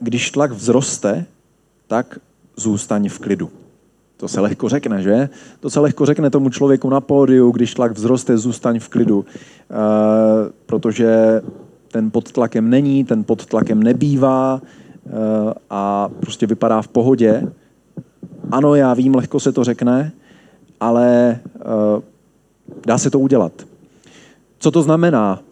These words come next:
Může to znamenat cokoliv. Může to znamenat, že, eh, jste na Facebooku jako každý normální člověk. Tím nechci říct, že pokud nemáte Facebook, tak nejste normální.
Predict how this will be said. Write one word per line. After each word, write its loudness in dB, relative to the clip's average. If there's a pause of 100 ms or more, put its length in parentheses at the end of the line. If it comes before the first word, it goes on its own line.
(100)
Může 0
to 0
znamenat 0
cokoliv. 0
Může 0
to 0
znamenat, 2
že, 2
eh, 2
jste -2
na 2
Facebooku 0
jako 2
každý 4 (220)
normální 0
člověk. 2 (220)
Tím -4
nechci 2
říct, -2
že 2
pokud -2
nemáte 0
Facebook, -2
tak -4
nejste 0
normální. 0